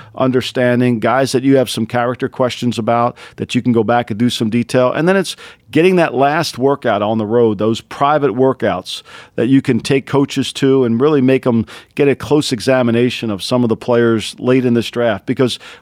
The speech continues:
with one week to go in the draft, no player can visit your campus. You can only work out players on their campus or their hometowns.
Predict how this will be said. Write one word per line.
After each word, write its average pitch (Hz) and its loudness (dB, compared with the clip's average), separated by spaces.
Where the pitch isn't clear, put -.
with 135 0
one 160 0
week 180 2
to 147 -6
go 143 2
in 135 2
the 123 2
draft, 113 0
no 131 2
player 131 2
can 110 -4
visit 113 -2
your 107 -8
campus. - -8
You 135 -2
can 127 -4
only 135 2
work 131 0
out 127 0
players 120 2
on 113 2
their 135 4
campus 151 -2
or 120 0
their 113 2
hometowns. 110 -6